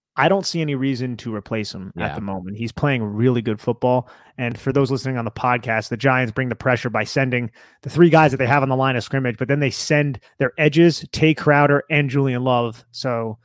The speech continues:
Speaker 1: they get a lot of pressure on Geno Smith here. Smith just keeps his eyes downfield, and Fabian Moreau wins the one-on-one matchup.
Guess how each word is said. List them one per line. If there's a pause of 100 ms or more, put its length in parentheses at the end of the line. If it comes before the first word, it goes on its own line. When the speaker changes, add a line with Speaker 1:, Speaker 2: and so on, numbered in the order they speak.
(200)
Speaker 1:
they
get
a
lot
of
pressure (180)
on
Geno
Smith
here.
Smith
just
keeps
his
eyes
downfield,
and
Fabian
Moreau
wins
the
one-on-one
matchup.